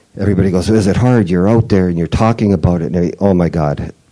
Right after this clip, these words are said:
It, the feedback has been so phenomenal because people are going, basically just saying thank you. And all that is, is I just shared. And it's like you said, now, now it's,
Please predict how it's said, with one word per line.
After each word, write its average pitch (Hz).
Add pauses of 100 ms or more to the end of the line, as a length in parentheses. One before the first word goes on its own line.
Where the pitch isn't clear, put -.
(140)
It, 95
the 95
feedback 107
has 90
been 87
so 104
phenomenal 87
because -
people 92
are 90
going, 85 (300)
basically 117
just 87
saying 82
thank 82
you. 151 (640)
And 90
all 95
that 98
is, 95
is 80
I 87
just 85
shared. 87 (640)
And 78 (160)
it's 82
like 80
you 85
said, 78 (220)
now, 82
now 78
it's, -